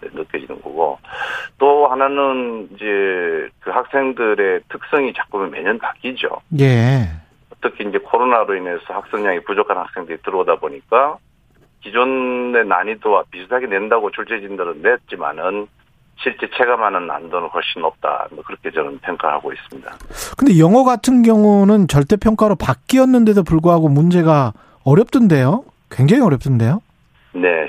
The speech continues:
Speaker 1: 쉽지가 않죠.
Speaker 2: 예.
Speaker 1: 그러니까 결국은 절대평가로 만약에 했을 때도 기본적인 성취 기준에 도달하면은 그 일정한 점수를 받도록 돼야 되는데,
Speaker 2: 예.
Speaker 1: 에, 사실은 상대평가의 특성을 그대로 반영을 아직도 하고 있다라고 봅니다. 그래서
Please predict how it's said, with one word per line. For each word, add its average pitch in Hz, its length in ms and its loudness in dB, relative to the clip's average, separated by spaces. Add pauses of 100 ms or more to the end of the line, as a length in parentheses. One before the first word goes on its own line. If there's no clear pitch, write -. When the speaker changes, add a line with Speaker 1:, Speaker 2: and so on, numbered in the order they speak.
(120)
Speaker 1:
쉽지가 - 380 -4
않죠. - 440 -6
Speaker 2:
예. 165 180 4
Speaker 1:
그러니까 127 240 2
결국은 160 380 -2
절대평가로 139 1000 -4
만약에 90 380 -8
했을 104 300 -10
때도 85 640 -2 (480)
기본적인 139 600 -2
성취 156 280 -6
기준에 170 520 -2
도달하면은 127 800 -2
그 98 260 -6
일정한 120 500 -4
점수를 113 320 -4
받도록 - 480 -6
돼야 101 160 -2
되는데, 113 520 -8 (180)
Speaker 2:
예. 131 40 -2
Speaker 1:
에, 95 880 -2
사실은 117 520 -2 (140)
상대평가의 113 800 -2
특성을 110 420 -4
그대로 107 340 -4
반영을 101 560 -4
아직도 98 360 -8
하고 139 260 -6
있다라고 73 600 -4
봅니다. 87 240 -8
그래서 92 240 -2